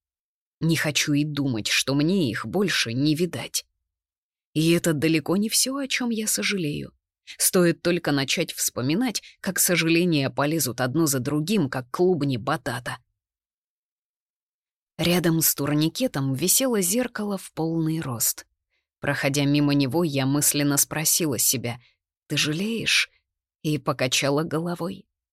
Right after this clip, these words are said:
Если сожаление — это желание вернуться в прошлое, то я никогда не буду ни о чем жалеть. Даже просто развернуться в сторону минувшего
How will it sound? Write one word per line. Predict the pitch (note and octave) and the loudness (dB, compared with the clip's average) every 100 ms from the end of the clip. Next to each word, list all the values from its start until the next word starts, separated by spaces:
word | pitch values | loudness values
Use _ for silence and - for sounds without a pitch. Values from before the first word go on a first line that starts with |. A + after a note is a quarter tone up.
| _ _ _ _ | _ _ _ _
Если | D3+ D#3+ - E3+ | 0 2 4 2
сожаление — | D#3 - D3 D3+ D3 D#3 F#3 E3 C#3+ C#3 | 2 2 2 2 2 2 2 2 0 -2
это | D#3 C#3+ | -2 -2
желание | C#3 C#3 D#3 F3 D3+ C#3 | 0 2 2 2 2 0
вернуться | C3+ C#3+ D#3+ F3 - | -2 0 0 2 -2
в | B2+ - | -4 -8
прошлое, | - F#3+ - - A#2+ B2 - - - | -4 -2 0 0 -2 -2 -6 -14 -4
то | |
я | E3 F3 | 0 2
никогда | F3 C4 C#4 A#3+ A#3+ F3 D3 A#2+ - _ | 2 0 -2 -6 -4 -2 -2 -2 -8 _
не | D#3+ D#3 | 0 2
буду | D#3 F#3 | 2 0
ни | C3+ C#3 | 0 0
о | A#2 | 0
чем | - D3 C3+ | -2 -2 -2
жалеть. | - A2 G2+ - - _ _ _ _ _ _ _ | -4 -8 -10 -8 -8 _ _ _ _ _ _ _
Даже | C#3+ F3 E3 | 0 2 2
просто | D3+ D3+ F3 - D#3 | 2 0 0 0 0
развернуться | E3+ D3+ E3+ F3+ G#3 A3 - B2 | 0 0 0 0 0 2 0 0
в | - | -2
сторону | - D#3+ E3 C#3 C3+ | -2 0 0 0 0
минувшего | C3+ D#3 G#3+ A#3+ - - C3 | 0 2 0 0 -2 0 0